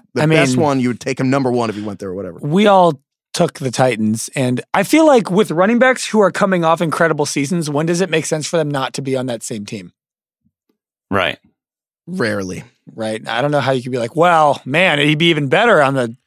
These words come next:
Speaker 1: Yeah, it's, it's, look, the Titans, I mean, he's this good for a reason. It's, you know, don't get it confused. It's, it's not like, oh, he had a hundred eighty yards the three or four games in a row, whatever it was. It was a hundred eighty yards and thirty carries three years in a row, like, or three games in a row. Like, it's,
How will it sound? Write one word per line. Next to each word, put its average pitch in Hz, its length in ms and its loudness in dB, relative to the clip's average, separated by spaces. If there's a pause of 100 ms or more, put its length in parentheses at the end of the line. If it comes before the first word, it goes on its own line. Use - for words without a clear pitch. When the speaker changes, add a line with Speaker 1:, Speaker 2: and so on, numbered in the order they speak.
(280)
Speaker 1:
Yeah, 185 240 0
it's, 165 200 -4
it's, - 240 -4
look, 151 160 0
the 135 100 -2
Titans, 165 480 -2
I 139 60 -2
mean, 135 100 0
he's 135 140 -4
this 156 160 -4
good 131 180 -2
for 113 140 -6
a - 20 -6
reason. 101 320 -8
It's, 90 180 -14 (100)
you 104 120 -12
know, 110 260 -6
don't 117 200 -4
get 113 80 -2
it 110 80 -8
confused. 98 440 -8
It's, - 220 -16
it's - 160 -16
not 107 140 -6
like, 107 200 -8
oh, 143 180 0
he 117 80 0
had 117 80 0
a - 40 -2
hundred 123 360 -2
eighty 120 260 -2
yards 120 640 0 (420)
the 117 120 0
three 123 420 -4
or 113 80 -2
four 117 180 -6
games 113 240 -4
in 92 40 -8
a 104 40 -8
row, 117 160 0
whatever 98 240 -6
it - 20 -10
was. 90 220 -8
It - 20 -10
was 101 120 -10
a - 40 -14
hundred 147 280 -2
eighty 117 120 -2
yards 117 300 -4
and 107 100 -14
thirty 104 320 -8
carries 120 380 -6
three 107 140 -8
years 101 140 -10
in 98 60 -12
a 98 40 -10
row, 98 180 -8
like, 101 200 -12
or 123 60 -10
three 117 200 -8
games 101 260 -10
in 95 40 -12
a 95 40 -12
row. 98 240 -12 (220)
Like, 104 260 -10
it's, 127 200 -8